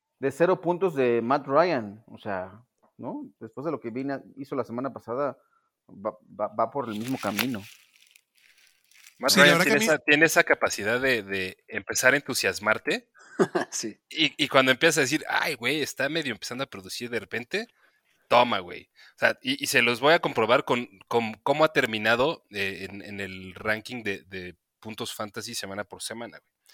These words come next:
Speaker 2: Semana uno, treinta. Semana dos, dieciséis. Dices, "Ah, bueno, va en la dirección correcta". Semana, semana tres, veintidós. Dices, "Bueno, tal vez no".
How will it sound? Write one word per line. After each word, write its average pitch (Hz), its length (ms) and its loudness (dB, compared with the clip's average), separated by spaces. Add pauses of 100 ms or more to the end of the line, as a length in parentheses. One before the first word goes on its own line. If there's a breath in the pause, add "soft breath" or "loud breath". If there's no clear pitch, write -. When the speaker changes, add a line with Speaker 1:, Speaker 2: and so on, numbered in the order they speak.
(180 loud breath)
Speaker 2:
Semana 151 400 -2
uno, 160 220 -2
treinta. - 500 -4 (640)
Semana 120 380 2
dos, 131 260 2
dieciséis. 107 480 -8
Dices, 127 320 -10
"Ah, 143 220 2
bueno, 101 400 -6
va 104 120 4
en 110 80 -2
la 113 80 -2
dirección 95 340 -12
correcta". - 280 -16
Semana, 175 440 0 (100)
semana 156 320 0
tres, 165 320 -4
veintidós. 101 680 -4 (280 soft breath)
Dices, - 300 -18
"Bueno, 90 260 -14 (380)
tal 110 140 -2
vez 95 220 -8
no". 87 140 -20